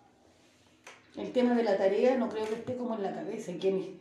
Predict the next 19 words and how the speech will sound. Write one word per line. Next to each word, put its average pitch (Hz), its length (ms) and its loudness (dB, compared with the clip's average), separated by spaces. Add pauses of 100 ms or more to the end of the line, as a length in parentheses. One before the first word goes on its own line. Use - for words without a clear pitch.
(140)
quienes 196 240 -2
lograron 185 560 0
hacer 170 280 -10
eso, - 420 -10 (480)
eh, 185 280 -8
me 185 120 -4
encantaría 202 460 -4
preguntarles 226 560 -4
cómo 220 160 -8
está - 140 -12
su - 160 -12
salud 202 220 -2
mental, 196 500 -4 (1160)
cómo 233 160 0
está 233 140 0
su 214 100 -6
relación 202 380 -4
de 175 60 -4
pareja, 196 500 -2